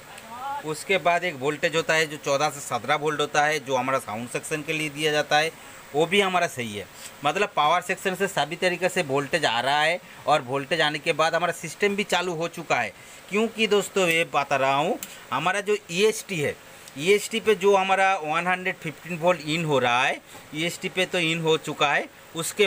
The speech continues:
बाद जो हमारा processor running होने के बाद हमारे ईएसटी पे जो two hundred volt बनता है, वन एटी से टू हंड्रेड वोल्ट बनता है, देखिए हमारा टू हंड्रेड वोल्ट बन रहा है।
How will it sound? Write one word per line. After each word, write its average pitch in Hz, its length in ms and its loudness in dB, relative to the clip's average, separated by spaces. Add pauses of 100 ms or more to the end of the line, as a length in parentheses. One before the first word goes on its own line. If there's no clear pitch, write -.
बाद 165 400 4
जो 175 120 4
हमारा 175 260 2
processor 165 520 0
running 151 300 -2
होने 135 180 -2
के 127 180 0
बाद 135 280 2 (280)
हमारे 156 220 6
ईएसटी 165 540 -4
पे 190 180 2
जो 165 160 -2 (160)
two 175 140 2
hundred 196 340 2
volt 156 240 0
बनता 135 360 0
है, 123 160 0 (380)
वन 180 340 2 (100)
एटी 160 380 -2
से - 160 0
टू 170 220 -4
हंड्रेड 160 300 0
वोल्ट 143 220 0
बनता 127 320 0
है, 147 140 2
देखिए 160 380 -2 (260)
हमारा 143 240 0
टू 151 120 -4
हंड्रेड 147 300 0
वोल्ट 151 220 -2
बन 120 180 0
रहा 113 300 2
है। 104 120 -2